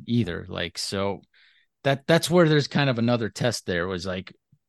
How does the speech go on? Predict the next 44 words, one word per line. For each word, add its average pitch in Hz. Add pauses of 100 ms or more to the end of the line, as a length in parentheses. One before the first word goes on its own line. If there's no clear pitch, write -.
(600)
he's 131
probably 196
gonna 123
get 123
the 110
max 113
extension 117
with 90
Boston. 107
And 95
if 87
he 110
does, 117
he's 92
gonna 92
sign 135
it, 85
of -
course, 98
but 95 (540)
he 131
could 127
demand 123
a 113
trade 135
within 101
a 104
year. 113
So 90
he's 98
gonna 101
be 113
another 113
Magic 113
trade 139
target 87
over 95
the 85
next 82
year 80
or 82
two. 92
But, 95 (580)
um, 107